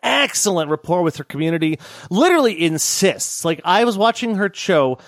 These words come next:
and when someone gifted someone else a sub, she insisted that everyone thank that person. Like, what a great way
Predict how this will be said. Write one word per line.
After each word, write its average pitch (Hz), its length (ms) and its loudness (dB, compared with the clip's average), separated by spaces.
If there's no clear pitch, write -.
and 165 440 2
when 170 200 2
someone 214 480 2
gifted 170 440 -2
someone 175 240 2
else 160 180 0
a 156 60 -6
sub, 175 280 0
she - 200 -2
insisted 185 840 -2
that 156 140 0
everyone 160 600 2
thank 185 380 0
that 160 280 2
person. 135 540 -4
Like, 135 260 -4
what 262 180 4
a 262 60 4
great 180 460 2
way 160 320 2